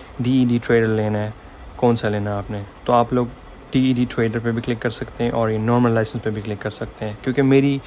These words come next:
activity general trade, general, अ, general trading की है, तो मैं इस पे click करूँगा। आप लोग इस पे click कर सकते हैं जाके डीईडी पे, लेकिन make sure करें कि ये तभी available होगा जब आपका जो business details हैं वो आपकी activity के लिहाज से होंगी।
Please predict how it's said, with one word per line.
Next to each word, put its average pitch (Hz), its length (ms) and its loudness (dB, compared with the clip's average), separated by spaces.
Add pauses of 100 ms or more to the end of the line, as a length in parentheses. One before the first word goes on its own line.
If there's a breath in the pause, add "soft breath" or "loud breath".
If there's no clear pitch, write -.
(380 loud breath)
activity 143 520 -2
general 123 320 2
trade, 123 340 -2
general, 123 340 2
अ, 110 340 -2
general 117 300 0
trading 120 320 -2
की 123 80 -2
है, 123 60 0
तो 117 140 -8
मैं 113 80 -2
इस 113 60 -6
पे 117 140 -4
click 117 240 -4
करूँगा। 120 280 0
आप 120 240 -2
लोग 117 160 2
इस 113 100 -4
पे 117 120 -2
click 110 200 -4
कर 113 100 -4
सकते - 300 -6
हैं 110 60 -2
जाके 110 300 -6
डीईडी 107 360 -4
पे, 113 200 -4 (480 loud breath)
लेकिन 127 180 2
make 123 180 2
sure 127 200 -2
करें 127 280 -4
कि 127 120 -4 (680 loud breath)
ये 123 80 2
तभी 131 360 2
available 120 460 4
होगा 117 240 0
जब 120 240 -2
आपका 113 600 -2 (120)
जो 107 400 -4 (360 loud breath)
business 127 280 2
details 107 460 0
हैं 120 120 0
वो 120 120 0
आपकी 107 340 -4
activity 110 380 -4
के 110 120 -6
लिहाज 104 240 -2
से - 260 -10
होंगी। 101 280 -10